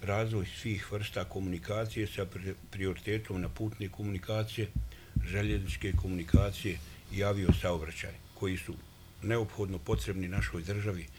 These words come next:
za razvoj njene privrede. Kroz izgradnju objekata po, na ovom planu moći će se zaposliti veći broj ljudi. Mi u biti sada,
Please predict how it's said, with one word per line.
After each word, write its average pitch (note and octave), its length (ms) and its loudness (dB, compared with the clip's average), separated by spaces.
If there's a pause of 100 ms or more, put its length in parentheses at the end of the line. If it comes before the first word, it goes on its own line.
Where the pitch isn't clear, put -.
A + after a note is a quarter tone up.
(340)
za F2 280 2
razvoj G2 440 0
njene F#2 280 0
privrede. G2+ 560 -2 (460)
Kroz A2+ 300 0
izgradnju A2 580 2 (300)
objekata G#2+ 680 2 (360)
po, F#2 200 -2 (100)
na G2 160 2
ovom C3 300 2
planu A2+ 400 0 (540)
moći B2+ 280 0
će A2 80 -2
se G2+ 160 -4
zaposliti A2 580 -2
veći A2 300 2
broj F2 220 0
ljudi. D#2+ 360 -4 (440)
Mi C3 180 2
u B2 60 2
biti B2+ 340 0
sada, A#2 440 2